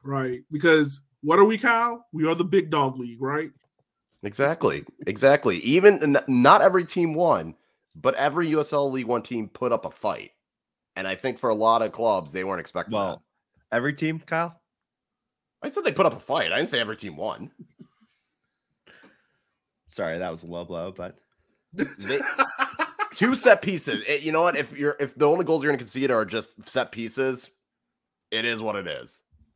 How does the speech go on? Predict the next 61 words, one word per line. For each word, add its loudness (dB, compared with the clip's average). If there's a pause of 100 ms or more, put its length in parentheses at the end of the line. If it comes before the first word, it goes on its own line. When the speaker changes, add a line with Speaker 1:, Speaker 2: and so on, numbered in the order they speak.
(160)
Speaker 1:
Yeah. -18 (320)
Speaker 2:
Adrian 4
Speaker 1:
I, -4
I, -12
Speaker 2:
Heath 0
Speaker 1:
I -14
Speaker 2:
took 4
Speaker 1:
think 4
you 6
Speaker 2:
notes. 0
Speaker 1:
can 2
Speaker 2:
He -2
Speaker 1:
do -4
Speaker 2:
saw 8
Speaker 1:
that. 6
Speaker 2:
what 6
happened. 0
He -2
was -2
like, -2
"You -4
know -2
what? -2
I'm -4
Speaker 3:
Mm-hmm. -6
Speaker 2:
not -4
gonna -10
end -8
up -10
like -6
these -14
teams. -12
I'm -4
gonna -6
put -10
out -4
a -8
squad -10 (480)
that -4
is -8
going -8
to -18
try -4
to -10
win." -12 (200)
Speaker 1:
<laughs> -10
Right. 4 (280)
<laughs> -10 (500)
So 6
let's 0
go 2
through -2
the -4
results, 2
guys. 0 (1300)
South 2
Georgia 6
Tormenta, 0
they 2
go 2
up -6